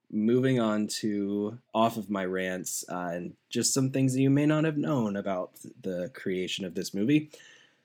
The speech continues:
Del Toro wanted to release a trilogy in which all of the movies dealt with the Spanish Civil War, which included The Devil's Backbone,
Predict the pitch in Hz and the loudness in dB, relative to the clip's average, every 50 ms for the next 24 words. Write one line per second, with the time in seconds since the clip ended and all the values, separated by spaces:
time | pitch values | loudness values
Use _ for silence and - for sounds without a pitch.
0 | _ _ - 117 113 113 - 139 151 185 180 180 170 160 151 143 139 - 135 127 | _ _ -2 0 0 0 2 4 6 6 8 8 8 6 6 4 2 2 2 4
1 | 120 113 113 113 110 - - 104 95 - - - - 101 95 87 85 85 - 80 | 6 6 6 4 4 2 -2 -4 -4 -4 -6 -6 -4 -4 -4 -6 -6 -8 -10 -10
2 | 82 90 107 131 - _ _ _ - 107 107 101 104 101 - 104 107 127 135 131 | -10 -10 -10 -12 -14 _ _ _ -4 0 2 2 2 0 2 2 2 4 4 2
3 | 127 131 117 110 110 104 101 101 98 92 - - 90 95 - - 95 92 87 - | 2 2 2 2 2 2 2 0 -2 -2 -4 -6 -4 -4 -6 -6 -6 -6 -6 -8
4 | - - - - - - - - - 90 85 87 92 85 - - - - 90 87 | -10 -16 -18 -14 -8 -8 -8 -6 -6 -6 -6 -6 -8 -8 -6 -6 -6 -8 -8 -8
5 | 87 87 - - - - - - - - - - - - 101 104 - - 107 101 | -8 -8 -10 -10 -10 -8 -8 -6 -8 -8 -10 -12 -12 -8 -6 -6 -4 -4 -6 -6
6 | - - - 214 247 196 120 98 95 104 123 135 139 - _ - 110 95 104 101 | -4 0 2 4 4 4 4 2 2 -2 -2 -4 -6 -8 _ -4 -2 0 0 0
7 | 127 131 - 127 101 87 - - - 82 87 87 92 | 0 0 2 2 2 2 0 -4 -8 -8 -6 -8 -10